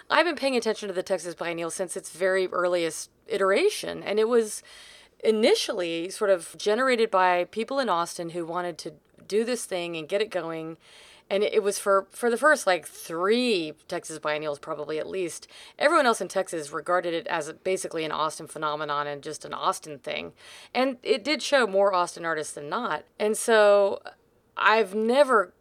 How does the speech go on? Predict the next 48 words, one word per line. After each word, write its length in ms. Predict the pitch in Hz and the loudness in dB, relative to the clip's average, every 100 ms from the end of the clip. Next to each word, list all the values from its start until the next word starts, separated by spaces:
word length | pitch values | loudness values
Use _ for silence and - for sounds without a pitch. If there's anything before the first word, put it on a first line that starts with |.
| _ | _
thought 400 | - - 196 190 | -20 0 6 6
of 100 | 175 | 6
it 120 | 170 | 2
as 400 | 160 147 - - - - | -2 -4 -8 -14 -16 -12
ambitious, 680 | 165 151 208 208 156 143 - | -10 0 0 0 -2 -4 -10
quite 300 | - 160 - | -6 -4 -4
frankly. 460 | 165 151 - 147 - | -6 -8 -8 -8 0
I 140 | 214 | 2
do 200 | 220 370 | 2 0
think 340 | 370 233 214 - | 0 -2 -2 -2
that 160 | 180 | -2
the 80 | 175 | -2
curator, 500 | - 277 262 165 165 | -4 0 2 2 0
Leslie 360 | 170 180 175 165 | 0 0 -2 -6
Moody 180 | 165 | -6
Castro, 640 | 156 180 180 - 170 156 151 - - - _ _ | -6 -2 -2 -4 -4 -2 -2 -6 -20 -20 _ _
did 240 | 247 233 | 6 6
make 260 | 220 233 240 | 4 4 4
an 100 | 190 | 2
effort 280 | 202 202 180 | 2 0 -6
to 80 | 160 | -2
get 160 | 185 | 0
around 460 | 175 165 170 165 165 | 2 0 -2 -4 -6
and 160 | 170 | -8
do 140 | 180 180 | -4 -2
a 20 | |
lot 180 | 165 156 | 0 0
of 40 | - | -2
site 280 | 247 302 | -4 -4
visits 420 | 180 151 156 151 - | -6 -6 -6 -8 -8
and 140 | 170 | -4
a 40 | |
lot 120 | 165 160 | -2 -2
of 80 | |
studio 340 | - 277 311 165 | -2 -4 -4 -4
visits 380 | 156 147 147 - | -6 -10 -14 -12
this 240 | 147 - | -12 -8
year. 280 | 151 143 151 - - - | -6 -6 -8 -14 -20 -8
But 100 | - | 2
again, 400 | 226 294 330 220 | 4 4 2 2
when 140 | 214 226 | 2 4
you 120 | 247 | 4
have 140 | 254 | 2
an 80 | 240 | 0
open 220 | 233 202 | -2 -4
call, 420 | - 277 311 226 | -4 0 0 0
you 240 | 190 214 277 | -4 -4 2
are 480 | 285 247 226 - | 4 6 6 4